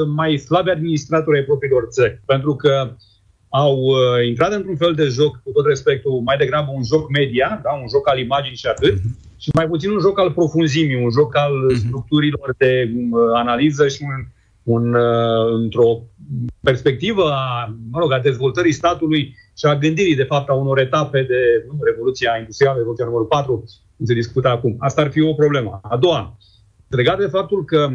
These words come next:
Speaker 1: o bună parte din elita politică a Federației Ruse de astăzi este în jurul vârstei de șaptezeci, șaptezeci și doi de ani. Uh, uh, Vladimir Putin va împlini în octombrie șaptezeci de ani, uh, Serghei Lavrov șaptezeci și doi, dacă nu mă înșel.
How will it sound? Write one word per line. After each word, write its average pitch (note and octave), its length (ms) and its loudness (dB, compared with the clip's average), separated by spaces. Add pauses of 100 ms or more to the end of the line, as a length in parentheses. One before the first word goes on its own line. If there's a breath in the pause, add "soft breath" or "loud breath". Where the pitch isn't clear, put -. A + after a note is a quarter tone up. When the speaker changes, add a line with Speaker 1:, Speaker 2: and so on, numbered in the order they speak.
(140)
Speaker 1:
o B2 60 -10
bună D#3+ 200 0
parte E3+ 260 0
din C#3+ 120 -2
elita D3+ 420 -2
politică C#3 420 0 (160)
a G#2+ 80 -4
Federației B2+ 360 0
Ruse - 160 -6
de A#2 80 4
astăzi D3+ 540 -2
este D#3 240 -2
în E3 80 4
jurul D#3 260 2
vârstei D3+ 260 0
de C#3 60 6
șaptezeci, D3+ 540 0
șaptezeci D3+ 280 -4
și C3+ 60 -4
doi C#3 100 0
de C3+ 80 0
ani. G#2+ 260 -6 (1120)
Uh, C3 100 4 (440)
uh, C3+ 280 0
Vladimir C#3+ 340 2
Putin D3 260 0
va C#3+ 100 2
împlini C3 240 -2
în C3 60 -2
octombrie B2 460 0
șaptezeci A#2 500 -2
de C#3 100 2
ani, E3 400 0
uh, C#3+ 140 0 (360)
Serghei C3 300 0
Lavrov B2+ 180 0 (200)
șaptezeci C3 340 -2
și C3 100 -8
doi, B2+ 140 4
dacă A#2+ 200 -2
nu A#2 60 -4
mă A#2+ 120 -8
înșel. F3+ 380 0